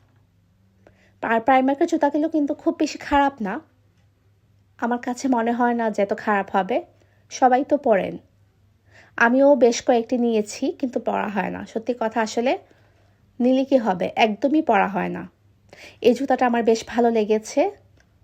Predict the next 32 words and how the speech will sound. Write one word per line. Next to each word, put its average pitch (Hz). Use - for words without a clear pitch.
কারণ 202
অন্য 247
কোনো 240
শপে 233
এ 220
ধরনের 240
জুতার, 220
মানে 240
এই 247
টাইপের 277
জুতার 247
একটু 240
দাম 214
বেশি, 190
যেহেতু 277
এগুলো 330
ব্র্যান্ডের, 220
ব্র্যান্ডের 247
জিনিস 254
তো 285
ব্র্যান্ডের 208
মতোই 220
দাম 185
থাকবে, 175
তাই 214
না? 339
ওইদিকে 277
আরও 240
জুতার 254
কালেকশন 208
ছিল। 254
আর 202